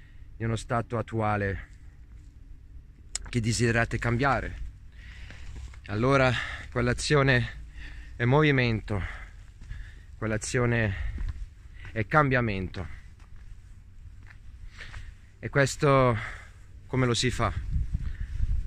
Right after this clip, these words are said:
Lo si fa con una certezza, con la fede che è già fatto,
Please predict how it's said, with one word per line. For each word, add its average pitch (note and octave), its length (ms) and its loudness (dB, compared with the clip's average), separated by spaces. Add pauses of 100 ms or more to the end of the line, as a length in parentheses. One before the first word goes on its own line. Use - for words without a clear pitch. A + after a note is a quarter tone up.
Lo A#2+ 80 4
si B2 160 -2
fa C#3+ 200 0
con B2+ 280 2
una A2+ 500 4 (480)
certezza, A#2+ 680 0 (1900)
con A2+ 200 0
la G#2+ 380 2 (400)
fede C#3 600 0 (640)
che A2+ 80 0
è - 20 2
già C3+ 200 6
fatto, G#2 500 -2